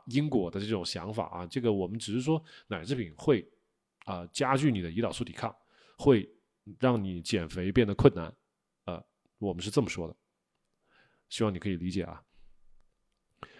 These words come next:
在这个爱猫猫说，入桶以后，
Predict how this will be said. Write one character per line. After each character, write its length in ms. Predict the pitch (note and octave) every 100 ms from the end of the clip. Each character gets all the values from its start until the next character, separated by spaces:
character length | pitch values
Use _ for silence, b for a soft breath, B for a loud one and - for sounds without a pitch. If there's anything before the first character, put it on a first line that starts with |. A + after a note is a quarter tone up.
| B B B -
在 120 | G#2+
这 120 | G#2
个 240 | F#2 F2+ F2+
爱 80 | A#2
猫 140 | A2
猫 160 | A#2 A#2+
说， 580 | A#2+ A#2+ A#2 A#2+ C#3+ -
入 140 | C#3+ C#3+
桶 220 | G2 A2
以 80 | F2
后， 320 | A#2 F#2+